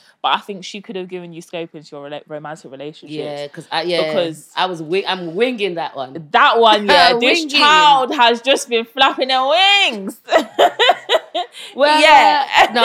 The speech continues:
Speaker 2: it's been, no, it's been fun still. It's
Speaker 1: Yeah.
Speaker 2: been
Speaker 1: <laughs> We,
Speaker 2: No, it
Speaker 1: we
Speaker 2: has, it
Speaker 1: can
Speaker 2: has.
Speaker 1: leave that
Speaker 2: I've
Speaker 1: there.
Speaker 2: learned, no,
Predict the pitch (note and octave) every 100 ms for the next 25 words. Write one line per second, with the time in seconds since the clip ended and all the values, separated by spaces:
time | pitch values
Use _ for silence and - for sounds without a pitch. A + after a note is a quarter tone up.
0 | C4+ B3+ D4 C4+ A#3+ G#3 G#3 B3 A3+ F3+
1 | D#3 - D#3+ C3 - C4 A3+ F3+ - -
2 | F#4+ D4 C#4 - A#3 C4 F#4 C#4 C#4+ D#4+
3 | D4+ F4+ C#4+ G#4+ G#4+ F4 C4 - A#3+ D#4
4 | C4+ B3+ G#3+ B3 A#3+